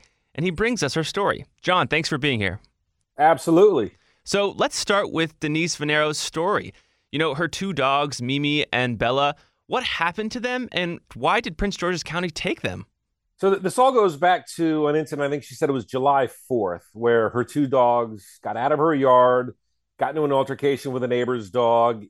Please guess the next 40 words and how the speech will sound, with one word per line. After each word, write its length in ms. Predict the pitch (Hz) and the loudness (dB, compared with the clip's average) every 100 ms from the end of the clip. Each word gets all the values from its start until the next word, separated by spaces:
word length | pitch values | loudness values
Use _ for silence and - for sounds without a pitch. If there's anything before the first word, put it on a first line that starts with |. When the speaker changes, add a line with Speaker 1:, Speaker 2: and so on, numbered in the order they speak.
| 120 | -12
Speaker 2:
and 580 | 110 107 104 104 104 92 _ _ _ _ - | -8 -6 -6 -6 -8 -12 _ _ _ _ -2
there 140 | 127 | 0
was, 600 | 131 120 117 107 98 - - | 2 2 0 -4 -10 -20 -14
you 100 | 131 | -12
know, 200 | 107 107 | -10 -2
vet 240 | 156 147 | -2 2
bills 220 | 156 151 120 | 4 4 2
were 160 | 139 | 0
involved. 500 | 131 127 131 131 120 | 2 4 4 4 2
It, 260 | 120 113 107 | 0 -2 -8
it, 140 | 117 | -6
like, 140 | 123 127 | -4 2
it 20 | |
wasn't 280 | 156 156 151 | 2 2 -2
a 20 | |
pretty 260 | 147 139 | -2 0
altercation. 640 | 131 120 110 120 101 - - | 0 0 -2 -6 -6 -10 -16
She 180 | - | -2
got 220 | 139 139 123 | 4 4 4
bit 160 | 123 | 0
by 160 | 120 113 | 2 0
her 100 | 120 | 0
neighbor's 340 | 113 113 107 | 0 -2 -2
dog, 280 | 120 117 107 | -2 -2 -4
she 100 | 107 | -14
says. 480 | - 113 107 101 - _ _ _ _ _ | -4 -2 -2 -4 -10 _ _ _ _ _
Um, 160 | 107 104 - | -10 -10 -6
and 100 | 165 | -6
she 120 | 208 | 2
takes 200 | 254 262 | 2 4
full 160 | 254 220 | 4 4
responsibility 680 | 170 202 190 180 180 127 | 4 2 2 2 0 0
for 180 | - 85 | -4 -12
it. 60 | 85 | -14
She 160 | 135 | -4
knows 320 | 147 170 175 139 | 2 4 2 2
that 260 | 143 127 _ 117 | 0 0 _ -20
what 340 | 101 135 147 | -6 0 2
happened 720 | 139 139 147 143 135 131 113 | 2 0 0 -2 -2 -8 -4
was 380 | 127 139 120 | 0 0 -2